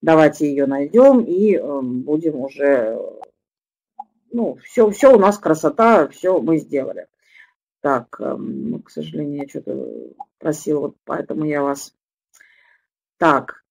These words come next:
как формируем в коллективе? Работаю.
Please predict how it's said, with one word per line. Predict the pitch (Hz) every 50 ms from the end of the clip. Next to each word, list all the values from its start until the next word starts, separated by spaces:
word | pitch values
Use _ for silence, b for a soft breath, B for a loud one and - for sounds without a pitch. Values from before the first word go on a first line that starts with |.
| _
как | - - 214 190 175 - - - B B B B B B B B B B _ _ _ _ _ _ _ _ _ _ _ _ _ _ _ _ _ _ _ _ _ _ _ _ _ _
формируем | - 185 165 165 175 170 175 170 170 160 156 147 139
в | 139 -
коллективе? | - 156 151 147 - - - - 247 254 262 254 254 240 233 - _ _ _ b b b b b b b b b b b b _ -
Работаю. | - - 160 170 175 160 - - _ - 196 175 147 131 _